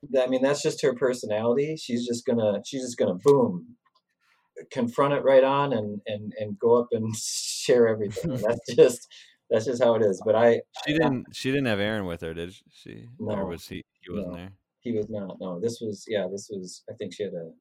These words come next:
Speaker 1: she had him somewhere else. Um, so, so basically, um, um,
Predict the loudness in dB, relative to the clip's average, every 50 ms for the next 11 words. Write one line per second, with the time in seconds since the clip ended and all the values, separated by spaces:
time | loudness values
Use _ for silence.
0 | _ _ _ _ _ _ _ _ _ _ _ _ _ _ _ _ -18 -14 -12 -8
1 | -6 -6 -6 -8 -10 -12 -12 -14 -16 -16 -16 -12 -12 -12 -10 -12 -12 -14 -16 -16
2 | -18 -20 -20 -16 -12 -10 -8 -8 -8 -8 -8 -8 -10 -12 -14 _ _ _ _ _
3 | _ _ _ _ _ _ _ _ _ _ _ _ _ _ _ _ _ _ _ _
4 | _ _ _ _ _ _ _ _ -4 2 6 6 8 6 6 4 0 -8 _ _
5 | _ _ _ _ _ _ _ _ _ _ _ _ _ _ _ _ _ _ _ _
6 | _ _ _ _ _ _ _ -6 2 4 6 8 8 6 6 4 2 2 2 0
7 | -2 0 2 2 4 4 4 4 2 0 -2 _ -6 -4 -2 -2 -2 -2 -4 -4
8 | -6 -8 -10 -14 _ _ _ _ _ _ _ _ _ _ _ _ _ _ _ _
9 | _ _ _ _ _ _ _ _ _ _ _ _ _ _ _ _ _ _ _ _
10 | _ _ _ _ _ _ _ _ _ _ _ _ _ _ _ _ _ _ _ _
11 | _ -20 -20 -20 -20 _ _ _ _ _ _ -6 -2 -2 0 0 -2 -4 -4 -6
12 | -6 -8 -10 -12 -14